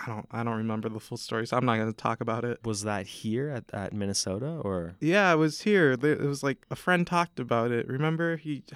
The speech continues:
Speaker 1: I don't know. I don't know the full story, and I, I don't remember what it's called, so I can't look it up.
Speaker 2: Okay. Well, interestingly, I was talking to an inter-, international student from China once, and, um, she was showing me how that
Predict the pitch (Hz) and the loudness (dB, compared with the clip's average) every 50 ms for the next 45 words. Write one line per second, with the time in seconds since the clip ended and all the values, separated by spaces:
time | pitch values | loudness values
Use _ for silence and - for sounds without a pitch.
0 | - - - _ _ _ _ _ - 135 143 147 143 135 - - 139 147 143 135 | -20 -20 -20 _ _ _ _ _ -2 0 2 4 4 2 2 2 2 4 4 2
1 | 135 127 131 - - 131 - - - 120 113 113 110 110 107 107 - - 120 117 | 2 2 -2 -4 -4 -10 -10 -4 -2 -2 0 0 -2 -4 -6 -8 -8 -8 -6 -6
2 | 117 117 - 120 117 117 113 110 110 110 110 110 110 104 - - - 110 101 - | -6 -6 -6 -6 -4 -2 -2 -2 -2 -4 -4 -4 -6 -8 -6 -6 -4 -4 -4 -2
3 | - 110 110 - 120 113 110 107 - 113 110 110 - _ - _ _ - 110 104 | -4 -6 -4 -4 -4 -4 -4 -6 -4 -2 -2 -4 -4 _ -20 _ _ -8 -8 -8
4 | - - 101 92 90 90 98 _ _ _ _ _ _ _ _ _ _ _ _ - | -8 -6 -8 -8 -8 -8 -12 _ _ _ _ _ _ _ _ _ _ _ _ -2
5 | 127 127 - - 139 160 185 - 233 214 175 - - - 127 117 113 110 101 101 | -2 -2 0 -2 -4 -4 -4 -2 -4 -4 -4 -2 -2 0 0 2 4 4 4 4
6 | 101 104 104 - - - 113 110 120 - - 117 110 107 104 101 98 98 98 104 | 2 2 0 -2 -4 -4 -4 -4 -4 -4 -4 -4 -2 -2 -2 -2 -2 -4 -4 -6
7 | 110 - _ - 101 110 107 104 101 104 98 - - 104 - - - 104 98 95 | -6 -10 _ -6 -4 -2 0 0 0 -2 -2 -2 -4 -4 -6 -2 -2 -2 -2 -2
8 | - - 101 95 - - 101 95 95 95 90 85 87 90 107 120 113 98 95 - | -4 -6 -6 -6 -6 -6 -6 -4 -4 -4 -4 -2 -2 0 0 0 0 0 -2 -4
9 | - - - - _ _ _ _ _ _ _ _ - - 98 98 98 98 98 98 | -6 -8 -8 -12 _ _ _ _ _ _ _ _ -10 -6 -4 -2 -2 -2 -2 -2
10 | 95 101 98 95 95 95 92 92 92 92 - - - _ _ _ - - - - | -2 -2 -2 0 0 0 0 -2 -2 -4 -6 -10 -16 _ _ _ -14 -10 -8 -4
11 | - 156 180 202 185 151 139 - - - 120 117 110 107 104 101 95 95 95 95 | -2 -2 0 0 0 0 -2 -2 -2 0 2 2 2 2 2 2 0 0 0 -2
12 | 95 90 - - 98 92 92 92 92 87 - 95 87 87 87 - - | -4 -6 -6 -6 -4 -2 -2 -2 -2 -2 -2 -4 -4 -4 -6 -6 -10